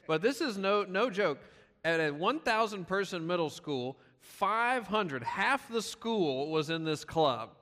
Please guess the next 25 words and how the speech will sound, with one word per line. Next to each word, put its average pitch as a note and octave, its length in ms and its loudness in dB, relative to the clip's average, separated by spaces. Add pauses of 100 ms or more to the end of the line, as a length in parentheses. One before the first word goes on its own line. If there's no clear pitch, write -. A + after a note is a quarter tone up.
(800)
Now, F3+ 220 4
is F3 80 2
that B3 240 2
because G3+ 480 4
half F#3+ 340 0
the F#3+ 80 -8
school F3+ 400 -2
were E3+ 140 -2
committed D#3+ 540 -2
Christians F3+ 560 -4
or C#3+ 80 -2
people E3 440 -6
actively E3 600 -4
pursuing D#3+ 720 -6
or C3+ 80 -2
investigating D3+ 640 -4
faith D#3+ 320 -6
in D#3+ 140 -14
Christ? F3 480 -6
Oh, B3+ 140 -4
no, A2+ 260 -10 (200)
no, B2 100 -18 (140)
not D3 200 -2
at A2+ 80 -12
all. G2 420 -10